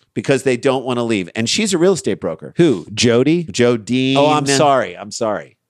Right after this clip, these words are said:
Speaker 1: Imagine if she was trying to make a sale, all
Speaker 2: Yeah.
Speaker 1: right? Pulled it off, did the impossible 'cause
Speaker 2: Yeah.
Speaker 1: she seems dumb.
Speaker 2: Right.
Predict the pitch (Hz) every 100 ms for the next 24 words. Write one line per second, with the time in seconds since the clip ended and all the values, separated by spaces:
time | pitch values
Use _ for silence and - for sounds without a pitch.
0 | _ _ _ 127 147 233 302 339 349 -
1 | 254 196 - 185 180 156 151 135 - 110
2 | 69 _ - 104 135 - - 160 180 175
3 | 156 160 160 - - - 135 135 143 135
4 | 127 127 - 120 117 113 101 87 - 113
5 | 107 - 98 95 90 104 85 85